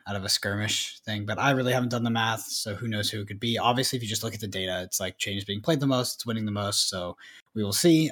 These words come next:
And obviously, the meta could just totally shift because this is Flesh and Blood. Deck building is incredibly hard, and people figure out new things all the time. Um, but yeah, in terms of a new hero,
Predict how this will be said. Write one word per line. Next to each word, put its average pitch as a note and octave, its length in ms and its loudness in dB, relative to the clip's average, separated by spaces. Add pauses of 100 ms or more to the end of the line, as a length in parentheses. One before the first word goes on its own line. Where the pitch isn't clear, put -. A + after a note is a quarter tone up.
(120)
And G#2 320 0
obviously, A2+ 480 2
the G2+ 140 -4
meta G2 240 0
could G#2 160 -12
just - 160 -2
totally A2+ 240 0
shift - 400 -2
because G#2+ 300 -4
this B2+ 120 -2
is C3+ 100 -4
Flesh C3 220 0
and C3 80 -4
Blood. A#2+ 240 2
Deck G2 160 -4
building G2+ 300 -6
is F#2+ 80 -6
incredibly G2+ 460 -4
hard, B2 300 8
and A2+ 120 0
people G#2+ 220 -4
figure G#2 240 -2
out G2 100 0
new G2+ 120 -4
things G2 260 -6
all F#2 160 -4
the F2 80 -4
time. F#2+ 340 -4 (460)
Um, F2 480 -2 (400)
but A2 100 2
yeah, F2+ 260 2
in A#2 80 2
terms F#3+ 220 8
of G3 80 10
a E3+ 60 8
new D3+ 160 10
hero, B2+ 420 4